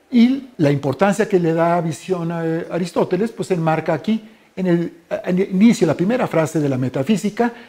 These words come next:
nos dice que por encima de todos los sentidos está el sentido de la vista. O sea, juega un papel crucial. Y, eh, la vista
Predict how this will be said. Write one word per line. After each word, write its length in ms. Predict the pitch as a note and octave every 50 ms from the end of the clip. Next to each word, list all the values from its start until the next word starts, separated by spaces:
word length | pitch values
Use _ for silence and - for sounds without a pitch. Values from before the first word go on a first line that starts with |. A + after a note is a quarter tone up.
| - _ -
nos 220 | A3+ E3+ D3 C#3+
dice 300 | F#3 F3 - - G3 G3
que 460 | G3+ F#3+ G3 G#3+ A#3 A3 - - - _
por 160 | - D#3+ D#3
encima 520 | D#3+ D#3 D3 - G#3+ G#3 G3+ G3+ F#3+ E3
de 100 | D#3 D3+
todos 240 | D3 - F3 E3+ F3
los 140 | E3+ D#3 -
sentidos 560 | - B2+ B2+ C#3 G3+ G#3 G#3+ A#3+ A#3+ - - - - - _ -
está 180 | C3 - -
el 80 | D#3+ D#3
sentido 400 | D3+ D3 C3 B2 - D3 C#3 C#3
de 100 | C3+ B2
la 140 | A#2+ A2+ G#2+
vista. 380 | A#2 A2+ - - - - - _ _ _ - - - -
O 40 | -
sea, 160 | - - - _ -
juega 220 | - F3 F3 E3+
un 80 | F3+ E3+
papel 300 | E3 C#3+ - D3 C3+ C3
crucial. 400 | - C3+ B2 - C3 A2 A2 B2 - _ _ _ _ _ _ _ _ _ - - - - _ _ _ _ -
Y, 560 | D4+ A#3+ G#3+ A3 A3+ A3+ A3+ A#3+ C4 - - - _ _
eh, 400 | - A3 E3+ D#3 D#3 D3+ C#3+ - - - - - _ _ _ _ _ _ _ _ _ _ _ - - - _ _ _ _ _ _ _ - _ _ _ _ _ _ _ _ - - - _ _ - -
la 140 | G3 E3 F3
vista 460 | A#3+ B3+ - - - G#3 G#3 G#3+